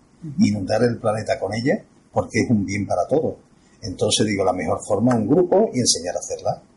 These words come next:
Speaker 1: Bien.
Speaker 2: pero hacerla correctamente.
Speaker 1: A ver,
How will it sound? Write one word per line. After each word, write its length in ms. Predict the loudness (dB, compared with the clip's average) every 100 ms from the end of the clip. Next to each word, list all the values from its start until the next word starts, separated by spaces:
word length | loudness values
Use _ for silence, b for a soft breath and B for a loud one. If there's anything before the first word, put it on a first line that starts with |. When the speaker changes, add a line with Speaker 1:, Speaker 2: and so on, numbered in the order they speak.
| _ _ -10
Speaker 1:
Bien. 280 | -4 -4 0
Speaker 2:
pero 140 | 2
hacerla 500 | 2 2 2 0 -2 _ -6
correctamente. 720 | -4 -4 -4 -4 -4 -12 -12 2
Speaker 1:
A 120 | 2
ver, 200 | 4 2